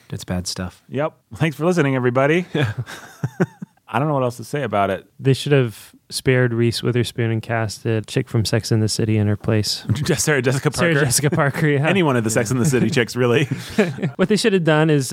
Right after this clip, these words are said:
Speaker 3: actually taken the witches from Hocus Pocus
Speaker 2: Yeah.
Speaker 3: and
Speaker 1: Yeah, that's what we're all thinking of anyways.
Speaker 2: <laughs> Yeah, yeah, yeah, exactly.
Speaker 1: Meryl Streep.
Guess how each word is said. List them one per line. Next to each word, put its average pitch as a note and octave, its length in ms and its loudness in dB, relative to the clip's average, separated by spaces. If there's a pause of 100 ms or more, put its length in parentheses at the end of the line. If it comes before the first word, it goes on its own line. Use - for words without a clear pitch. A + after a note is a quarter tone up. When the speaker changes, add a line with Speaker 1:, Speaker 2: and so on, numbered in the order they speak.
Speaker 3:
actually D3 360 0
taken C#3 420 0
the B2+ 80 2
witches C3 320 2
from B2 160 -4
Hocus A#2+ 300 -2
Pocus A2 500 -2
Speaker 2:
Yeah. D3 240 2
Speaker 3:
and A#2 320 2
Speaker 1:
Yeah, B2+ 220 4
that's A2+ 120 0
what C3+ 120 0
we're A2+ 100 2
all A2 120 2
thinking A2+ 280 0
of G#2+ 140 2
anyways. G#2 460 -2
Speaker 2:
<laughs> C#3+ 40 2
Yeah, C3 180 4
yeah, A#2 240 2
yeah, A2+ 200 4
exactly. G2 540 0 (260)
Speaker 1:
Meryl G2+ 200 2
Streep. G#2 420 -2